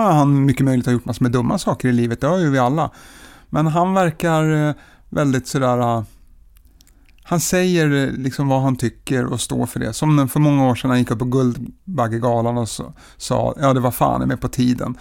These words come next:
Då kände jag, "Ja, men vi har, jag håller med dig. Jag håller med dig, jag förstår dig, jag känner med dig." Så han vore roligt att ha som gäst. Sen hur han skulle vara som statsminister, det vet inte jag. Men jag skulle gärna vilja lyssna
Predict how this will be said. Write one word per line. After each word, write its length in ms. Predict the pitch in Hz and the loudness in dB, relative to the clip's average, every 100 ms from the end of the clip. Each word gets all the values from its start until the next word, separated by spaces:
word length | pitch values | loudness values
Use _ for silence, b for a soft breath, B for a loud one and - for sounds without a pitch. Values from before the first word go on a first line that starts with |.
| B B - | B B -8
Då 80 | 160 | -2
kände 240 | 202 143 | 0 0
jag, 80 | 135 | 0
"Ja, 180 | 185 226 | 0 2
men 480 | 254 226 214 220 - - 240 190 | 2 0 -2 -8 -12 -12 -10 -2
vi 220 | 190 226 | 2 4
har, 300 | 196 - 170 | 2 0 0
jag 120 | 190 | 2
håller 180 | 220 208 | 2 2
med 260 | 208 226 | 2 2
dig. 320 | 147 131 135 - - | 2 -2 -6 -12 -8
Jag 100 | 147 | -2
håller 160 | 170 | 0
med 200 | 170 165 | 0 0
dig, 100 | 165 | 2
jag 160 | 147 156 | 2 0
förstår 480 | - 147 170 170 147 | -2 -4 0 2 2
dig, 220 | 120 123 | 0 -2
jag 120 | 131 | -2
känner 300 | - 156 147 | 0 2 2
med 120 | 131 | 0
dig." 240 | 113 123 - b b b b b b | -4 -6 -14 b b b b b b
Så 120 | - | -6
han 260 | 156 240 226 | 0 2 4
vore 160 | 190 | 4
roligt 260 | 160 127 117 | 4 2 0
att 40 | |
ha 60 | 120 | -2
som 160 | - | -2
gäst. 460 | 151 156 - - - | -2 -4 -4 -10 -8
Sen 200 | - 175 | 0 4
hur 100 | 190 | 4
han 200 | 180 139 | 4 2
skulle 180 | - 147 | 2 0
vara 420 | 120 160 175 135 | 2 2 4 2
som 160 | - 123 | 0 -4
statsminister, 500 | - - - 131 123 | -4 -4 -4 -4 -4
det 120 | 127 | -2
vet 220 | 131 123 | -2 -2
inte 180 | 135 120 | -2 -2
jag. 120 | 127 | -2
Men 100 | 139 | 0
jag 100 | 143 | -2
skulle 160 | - 160 | -2 -2
gärna 120 | 143 | 0
vilja 160 | 131 151 | -2 -2
lyssna 440 | 165 - 170 151 | -4 -6 -8 -8